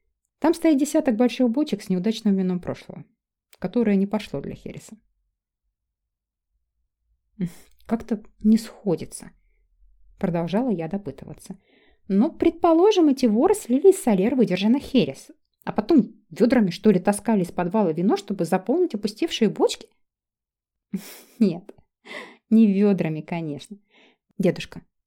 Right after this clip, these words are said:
дай, пожалуйста, схему трубопроводов». Исабель взяла ещё один большой лист бумаги,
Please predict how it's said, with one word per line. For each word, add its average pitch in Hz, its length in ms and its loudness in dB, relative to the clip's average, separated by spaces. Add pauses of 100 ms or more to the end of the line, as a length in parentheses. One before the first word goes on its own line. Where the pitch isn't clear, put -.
(120)
дай, 415 140 -2
пожалуйста, 165 460 -6
схему 254 320 -2
трубопроводов». 185 640 -6 (800)
Исабель 190 360 0
взяла 208 280 -4
ещё 202 240 -4
один 175 220 -6
большой 165 340 -8
лист 151 200 -12
бумаги, 202 420 -6